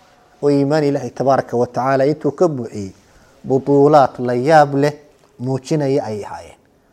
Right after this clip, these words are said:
Toddoba boqol iyo markii la isbarbar dhigo, saddex kun macnaheedu waxa weeyaan qofkiiba saddex kun, saddex qof ilaa afar qof inta u dhaxaysa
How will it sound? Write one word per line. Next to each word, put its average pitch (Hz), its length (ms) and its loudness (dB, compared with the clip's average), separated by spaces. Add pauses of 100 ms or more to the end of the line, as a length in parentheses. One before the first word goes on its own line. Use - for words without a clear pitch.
Toddoba 156 340 4
boqol 139 400 0 (500)
iyo 147 140 0
markii 160 280 0
la 139 100 2
isbarbar 131 560 0
dhigo, 110 220 -6 (340)
saddex 139 400 -8
kun 139 140 -4
macnaheedu 131 340 -2
waxa 123 160 -8
weeyaan 117 500 -4 (540)
qofkiiba 143 460 -2
saddex 139 420 -6
kun, 151 240 -6
saddex 127 300 -8
qof - 140 -6 (680)
ilaa 143 200 4
afar 156 260 0
qof 147 160 -6
inta 143 180 -4
u 143 60 0
dhaxaysa 127 420 -8